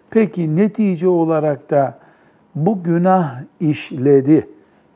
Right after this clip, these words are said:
bunu müminliğini yok sayalım diyor mu,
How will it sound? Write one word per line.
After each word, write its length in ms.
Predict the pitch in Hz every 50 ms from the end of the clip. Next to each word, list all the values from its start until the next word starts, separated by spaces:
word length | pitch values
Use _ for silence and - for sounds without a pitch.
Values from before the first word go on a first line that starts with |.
| _ _ -
bunu 500 | 135 170 214 208 185 165 165 185 202 220 - _ _ _ _ _ _ _ _ _ _ _ _ _ _ _ _ - - -
müminliğini 1120 | 151 131 131 185 277 269 - 196 185 185 180 180 175 170 165 170 170 170 202 196 175 151
yok 280 | 151 175 190 185 - -
sayalım 600 | - - 160 147 147 143 135 131 139 131 120 107 101 _ _ _ _ _ _ _ _ -
diyor 380 | 165 170 175 170 160 160 156
mu, 400 | 147 143 139 135 127 123 107 -